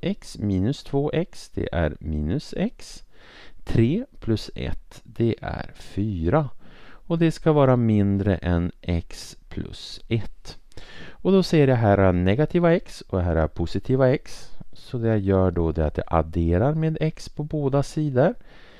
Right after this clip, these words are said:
för att få bort de här xen som finns på vänstersidan. Så kvar har jag en fyra här och det är mindre än x plus x, det är två x plus ett.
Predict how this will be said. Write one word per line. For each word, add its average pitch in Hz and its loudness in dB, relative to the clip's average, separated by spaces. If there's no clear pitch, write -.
för 104 4
att - -2
få 92 -2
bort 87 -2
de 107 0
här 95 2
xen 92 -2
som 90 -4
finns 85 -2
på - -6
vänstersidan. 90 0
Så - -4
kvar 107 2
har 92 2
jag 80 4
en 76 0
fyra 113 0
här 135 0
och 113 -6
det 101 2
är 95 2
mindre 82 2
än 76 0
x - -6
plus - -6
x, - -4
det 76 -2
är 73 -2
två 127 -2
x - -4
plus - -2
ett. - -10